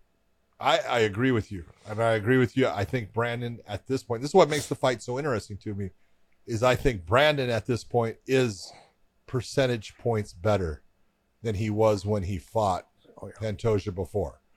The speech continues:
Speaker 1: especially in the first one. Per-, he's percentage points better based upon being the champ.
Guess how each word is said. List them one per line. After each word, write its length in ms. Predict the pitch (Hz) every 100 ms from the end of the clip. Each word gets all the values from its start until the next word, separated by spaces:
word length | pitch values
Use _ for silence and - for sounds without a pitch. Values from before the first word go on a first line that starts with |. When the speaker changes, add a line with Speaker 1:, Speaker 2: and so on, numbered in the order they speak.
| _ _
Speaker 1:
especially 420 | - 131 - 117
in 80 | 104
the 60 |
first 300 | 92 101 92
one. 100 | 82 - _ _ _ _ _ _ _ _ _ -
Per-, 120 | 131
he's 240 | 120 127
percentage 580 | - 135 - 151 139 -
points 260 | - 131 113
better 300 | - 120 117
based 300 | 120 110 -
upon 460 | - 113 104 98 90 -
being 220 | 117 107
the 80 | 98
champ. 380 | - 110 82